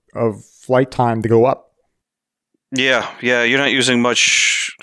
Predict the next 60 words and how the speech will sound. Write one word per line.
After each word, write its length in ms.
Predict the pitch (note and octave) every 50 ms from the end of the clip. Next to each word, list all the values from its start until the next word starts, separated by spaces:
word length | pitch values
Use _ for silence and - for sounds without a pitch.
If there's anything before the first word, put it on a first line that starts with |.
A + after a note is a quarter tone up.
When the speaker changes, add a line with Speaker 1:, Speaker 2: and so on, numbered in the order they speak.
| - - -
Speaker 2:
Yeah, 200 | B2 B2 A#2+ A#2+
you're 140 | A#2 B2
not 140 | C#3 D3 -
using 260 | C3 B2 A#2+ C3+ A#2
much 260 | A2+ A#2 A2+ - - -
power 440 | - A#2 A#2 A#2 A2+ A2 G#2+ G2+
to. 420 | F#2 - - G2+ G2+ G2 G2 G2 - -
You're 100 | C#3 D3
not 100 | D3 A2+
using 240 | B2+ A#2+ A2+ G#2+ G2
tons 220 | - G#2+ G2+ G2+
of 80 | F#2+ -
power 220 | G#2 G2 G2+ G2
to 80 | F#2 F2
get, 260 | - G2+ F2+ F2 _ - -
get 140 | G#2+ G2+
the 80 | - F#2
helicopter 480 | G2 G2+ G2 F#2 - F#2 F2+ - - F2+
airborne 480 | F2+ F#2 F#2 F2 F#2+ F#2 F#2 F#2 F2+
and 120 | F2 E2+ - - - - - - - - - - -
get 140 | - A2 G2
it 60 | -
back 280 | G#2 G2 F#2+ F2+ - -
up 120 | F#2 -
into 140 | G2 F#2 F#2
the. 460 | F2 F2 F2 E2+ E2+ E2 D#2 D#2 - - -
You 80 | G2+
know, 100 | G2 F#2
for 160 | - - -
me, 300 | G#2 G#2+ G#2+ G#2+ G#2+ G2+
I, 260 | G2 G2 G2 F#2+ - G2
I 20 |
practice 500 | - - A2 G#2 G2 - - G#2 F#2+ -
the 200 | - G2+ F#2+ F2+
hundred 260 | F2 A2 G#2 G2 F#2+ G2
eighty 180 | G2 F#2 F#2
degree 240 | F2+ F#2 G2+ G2 G2
auto 160 | F#2+ F#2+ G2
rotation 540 | F#2+ F#2+ F#2 F2+ - G2+ F#2+ F2+ - - F#2
that's 120 | F2 -
done 220 | - - F#2 F2+ F2+
in 160 | F2+ F2 - - - - - - - - - - - - _ -
the 120 | G2+ F#2+
expert 340 | F#2+ F2+ - - - G2 F2
sequence, 600 | - - G2 F2 - F#2+ F2+ F2 E2+ - - -
and 260 | F2+ F2 E2+ E2+ - - - - - - - - - - - - _ -
so 140 | - -
it 20 | C3+
doesn't 160 | F3 D#3+ B2+
take 160 | - G#2+ F#2
too 120 | - - F#2
long 140 | F2 F2
to 40 | F2
get 120 | E2+ F2+ F2
the 40 |
model 220 | E2 F2 F2 F2 E2+
back 260 | D#2 E2+ E2 - -
up 160 | F#2+ G2 -
there. 220 | - F2 E2+ D#2+ -
But 260 | F2 E2 - -